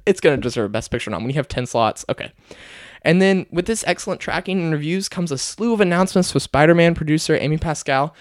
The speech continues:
She announced firstly that there will be a Miles Morales live-action Spider-Man film after the third Spider-Verse films comes into theaters. What an awesome development, and I really hope Miles will get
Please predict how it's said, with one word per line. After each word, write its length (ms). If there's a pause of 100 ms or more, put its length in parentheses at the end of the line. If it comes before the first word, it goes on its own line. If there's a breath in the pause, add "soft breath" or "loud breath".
(200 soft breath)
She 160
announced 240
firstly 300
that 120
there 120
will 100
be 160
a 80
Miles 380
Morales 400
live-action 480
Spider-Man 560
film 240
after 260
the 80
third 320
Spider-Verse 480
films 340
comes 300
into 160
theaters. 460 (500 soft breath)
What 200
an 120 (160)
awesome 400
development, 640
and 100
I 40
really 260
hope 160
Miles 400
will 80
get 300